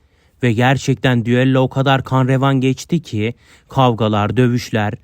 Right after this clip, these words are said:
gerçekten Survivor'da yaşanmış en iyi düellolardan birisiydi.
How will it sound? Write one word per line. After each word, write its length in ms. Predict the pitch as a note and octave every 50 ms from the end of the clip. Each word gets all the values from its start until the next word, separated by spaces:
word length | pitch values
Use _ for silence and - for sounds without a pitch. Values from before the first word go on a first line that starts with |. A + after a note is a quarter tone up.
| _ _ _ _ _ _ -
gerçekten 720 | C#3 D#3 E3 D3+ - C#3+ A#2+ - - A2+ G#2+ A2+ C3+ D3+
Survivor'da 720 | - - - D3+ D3 D3+ D3+ D#3 D3+ D#3 D3 D#3 D3+ C#3 D#3+
yaşanmış 580 | D#3 C#3+ C3 - - A#2+ A#2 A#2 B2 B2 - -
en 140 | D3+ D3+ D#3
iyi 160 | D3 C3+ A#2+
düellolardan 720 | C3 C3+ C3 B2+ A#2+ A2+ A2 G#2+ G#2+ A2 B2 D#3 F3 E3+ C#3+
birisiydi. 580 | C#3+ C3+ C3 - - B2+ A2+ G2+ G2+ F#2+ F#2+